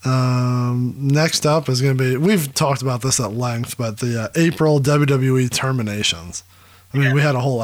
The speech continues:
Speaker 2: had a whole
Speaker 1: episode about
Speaker 2: episode
Speaker 1: that,
Speaker 2: on it.
Speaker 1: but yeah, but I mean, that's a huge,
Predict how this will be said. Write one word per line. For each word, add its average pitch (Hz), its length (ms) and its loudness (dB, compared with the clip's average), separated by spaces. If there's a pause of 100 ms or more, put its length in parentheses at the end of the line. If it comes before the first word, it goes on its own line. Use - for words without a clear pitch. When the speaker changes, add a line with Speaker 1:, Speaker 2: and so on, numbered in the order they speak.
Speaker 2:
had 160 100 0
a - 20 2
whole 160 200 4
Speaker 1:
episode - 0 -
about 190 80 2
Speaker 2:
episode - 300 -2
Speaker 1:
that, 123 260 -2
Speaker 2:
on 208 180 -4
it. - 300 -4 (560)
Speaker 1:
but 143 80 0
yeah, 117 300 0
but 147 100 0
I 156 60 2
mean, 156 140 2
that's 151 320 0
a 143 140 2
huge, 147 760 2